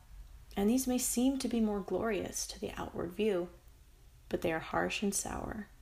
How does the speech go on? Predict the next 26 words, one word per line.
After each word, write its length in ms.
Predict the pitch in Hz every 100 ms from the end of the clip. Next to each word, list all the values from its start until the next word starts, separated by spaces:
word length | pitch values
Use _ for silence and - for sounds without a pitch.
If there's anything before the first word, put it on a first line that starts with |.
| - - - -
because 320 | 180 196 185
they 120 | 185
do 140 | 180 190
not 240 | 190 -
come 400 | - 208 175 185
from 220 | - 180
the 100 | 175
sweet 480 | - - 196 208 -
and 220 | 233 185
pleasant 400 | - 175 202 208
root 300 | - - -
of 180 | - -
grace. 440 | - - - - - - - - - - - - - - - - - - - - -
A 60 |
true 260 | - 190 196
saint 440 | - 214 220 -
gives 260 | 202 202 -
God 380 | - - - -
that 220 | - -
wine 460 | 190 185 - 214 214 - -
which 260 | 202 -
comes 320 | - 220 226
from 220 | 220 196 175
the 80 |
pure 340 | 175 - 208 208
grape 440 | - - - -